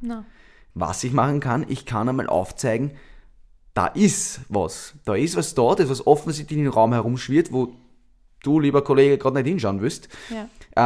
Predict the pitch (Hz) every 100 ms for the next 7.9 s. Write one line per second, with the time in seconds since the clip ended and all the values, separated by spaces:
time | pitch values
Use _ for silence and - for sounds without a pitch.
0 | 113 113 117 110 - - - 117 131 123
1 | 117 135 131 123 156 127 90 82 - -
2 | - 110 - - - 147 143 - 147 151
3 | 160 147 - 95 92 - 165 - - -
4 | - 123 - 101 156 151 151 147 147 156
5 | 156 - 151 - 156 147 - - - 139
6 | - 107 - 104 101 92 - 104 98 104
7 | - - 90 135 - - - - 131